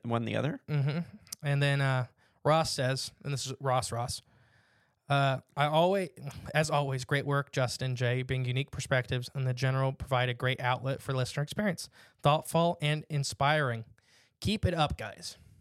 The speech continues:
Speaker 1: Oh, thank you, Ross.
Speaker 2: Thank you, guys. And speaking of, of Rach, she's one of our, she, I'm gonna assume, one of our new Patreon members.
Speaker 1: Woohoo!
Speaker 2: So welcome.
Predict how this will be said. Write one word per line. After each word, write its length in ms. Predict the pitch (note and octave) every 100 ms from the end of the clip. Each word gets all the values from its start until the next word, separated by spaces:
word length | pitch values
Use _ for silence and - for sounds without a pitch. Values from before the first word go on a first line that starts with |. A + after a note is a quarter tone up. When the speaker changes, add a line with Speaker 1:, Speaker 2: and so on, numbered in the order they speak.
| -
Speaker 1:
Oh, 180 | G#3 G#3+
thank 360 | - B3 G3+ F3
you, 140 | D3
Ross. 580 | A#2+ A2 A2 D3 - -
Speaker 2:
Thank 200 | B2 A#2
you, 60 | A#2+
guys. 300 | A2+ A2 - _ _ - - - - _ -
And 260 | E3 D3+ -
speaking 540 | - - E3+ A3+ F3 C#3+
of, 180 | A#2+ - -
of 160 | C#3+ B2+
Rach, 420 | B2 B2 - - - - _ - _
she's 300 | - F3+ G3
one 80 | F3
of 80 | E3+
our, 140 | F3+ - D3+
she, 240 | - E3+
I'm 160 | D3+ C#3
gonna 180 | C3
assume, 320 | B2+ - B2 - - -
one 140 | D#3+
of 80 | D#3
our 80 | C#3+
new 140 | E3
Patreon 460 | - A3 - G3 C3
members. 300 | A2+ G2 -
Speaker 1:
Woohoo! 800 | G#4+ B4+ C5 G#4 A#4 B4+ B4+ B4
Speaker 2:
So 80 | A#3
welcome. 480 | D3+ F3 G3 B2+